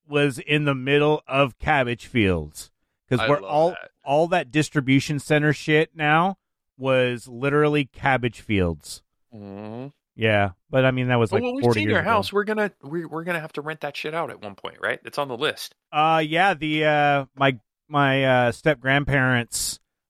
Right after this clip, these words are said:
Speaker 1: uh, place out in Roy, Washington is an Airbnb. And
Speaker 2: Is that the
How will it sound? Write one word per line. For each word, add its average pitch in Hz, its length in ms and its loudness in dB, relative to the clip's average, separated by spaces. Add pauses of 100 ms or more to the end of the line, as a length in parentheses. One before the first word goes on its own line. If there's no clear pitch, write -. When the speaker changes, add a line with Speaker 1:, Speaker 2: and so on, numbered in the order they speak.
(140)
Speaker 1:
uh, 104 480 -2 (140)
place 135 640 0 (300)
out 131 180 4
in 131 80 -6
Roy, 135 320 2
Washington 127 640 0
is 107 160 -2
an 107 160 -8
Airbnb. 117 1080 2 (720)
And 117 440 2
Speaker 2:
Is 104 60 -8
that 107 180 0
the - 80 -20